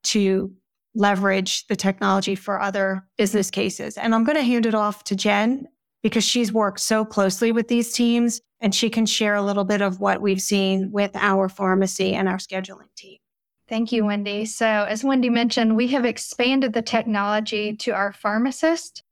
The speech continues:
Speaker 2: as well as our access center. So our pharmacy team is really using the technology for three different workflows. One, our pharmacy techs are doing the medication admission history upon patient arrival.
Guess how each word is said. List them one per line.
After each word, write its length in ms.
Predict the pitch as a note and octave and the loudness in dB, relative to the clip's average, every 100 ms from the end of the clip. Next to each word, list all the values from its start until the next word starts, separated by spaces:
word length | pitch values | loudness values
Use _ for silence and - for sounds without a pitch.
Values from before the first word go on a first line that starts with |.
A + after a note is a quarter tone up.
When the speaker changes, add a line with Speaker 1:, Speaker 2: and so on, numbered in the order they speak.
| _ - | _ -2
Speaker 2:
as 220 | A#3+ A#3+ | 0 2
well 280 | A3 A3+ A3+ | 2 2 2
as 200 | A#3 G#3+ | 0 0
our 220 | G#3 - | -2 -2
access 520 | G3+ F#3+ - G3+ F#3+ | -6 -6 -6 -6 -6
center. 500 | - F#3+ G3 F3+ - _ _ - | -6 -8 -6 -6 -6 _ _ -6
So 160 | - | 0
our 180 | C4+ C4+ | 2 0
pharmacy 800 | B3+ C4+ C#4+ D4+ - D4 C#4+ C4+ | 0 0 2 0 0 0 2 -2
team 400 | - C#4+ C4+ C4 | -2 0 2 2
is 180 | A#3 A#3+ | 0 0
really 260 | C4 F4 | 0 2
using 360 | D4+ B3 A#3+ B3 | 2 0 0 0
the 80 | A3+ | 0
technology 680 | A#3+ A3+ G#3+ G#3+ A3 A3+ A3 | 0 0 0 2 0 0 -4
for 200 | A3+ G#3+ | -4 -6
three 400 | - G#3+ G#3+ A#3 | -4 -4 -2 0
different 200 | A3 - _ - | -2 -4 _ -10
workflows. 720 | G3+ G3 - G3 F3 F3 - _ _ _ _ _ - | -6 -6 -8 -8 -8 -8 -18 _ _ _ _ _ -6
One, 360 | A#3+ A#3+ D4+ E4+ | 0 2 2 0
our 100 | B3 | -2
pharmacy 520 | A#3+ A#3 A#3+ B3 - A3 | -2 -2 0 -2 -2 -4
techs 500 | - A#3 D4 - - | 0 0 0 -14 -8
are 140 | A3+ A3+ | -2 0
doing 540 | A#3 A3+ A3+ A3 A3 | 2 2 2 0 -2
the 100 | A3 | -2
medication 720 | G#3+ G#3 A3+ - G#3+ G#3+ G#3+ | 0 0 -2 -2 -2 0 0
admission 500 | G#3+ G3+ G3+ G3+ A3 | -2 -6 -10 -6 -6
history 520 | G#3+ G#3+ - G#3 G3 F#3+ | -4 -4 -4 -10 -10 -12
upon 480 | G3+ - G#3 G3+ | -12 -10 -8 -8
patient 360 | - G3+ - G#3 | -10 -16 -12 -8
arrival. 600 | G3 F#3+ F#3 F#3 - G#3+ | -6 -6 -6 -6 -10 -10